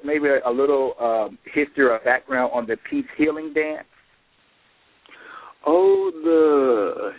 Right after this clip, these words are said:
Speaker 2: Healing Dance, uh, Nenkansu, is from the Central African, uh, region, and, uh, decades back, you know, I, I spent, uh, uh,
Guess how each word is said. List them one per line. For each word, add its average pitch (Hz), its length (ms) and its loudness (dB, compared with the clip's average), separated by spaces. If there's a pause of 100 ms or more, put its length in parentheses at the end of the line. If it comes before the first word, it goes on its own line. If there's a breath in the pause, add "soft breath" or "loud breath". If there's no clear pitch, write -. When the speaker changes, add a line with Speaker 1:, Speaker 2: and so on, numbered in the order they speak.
Speaker 2:
Healing 165 680 0
Dance, 98 680 0 (240)
uh, 78 360 -2
Nenkansu, 95 1400 0 (800 loud breath)
is 127 260 2 (540)
from 127 400 2
the 120 100 2 (120)
Central 101 580 0
African, 76 760 -4 (240)
uh, 71 200 -10
region, 76 800 -8 (100)
and, - 480 -10
uh, 87 1080 -4 (720 loud breath)
decades 98 640 0 (140)
back, 82 300 -2 (220)
you 90 120 -8
know, 78 140 -8
I, - 360 -10 (260)
I 90 160 -8 (260)
spent, 85 460 0 (260)
uh, - 460 -6 (480)
uh, 107 100 -10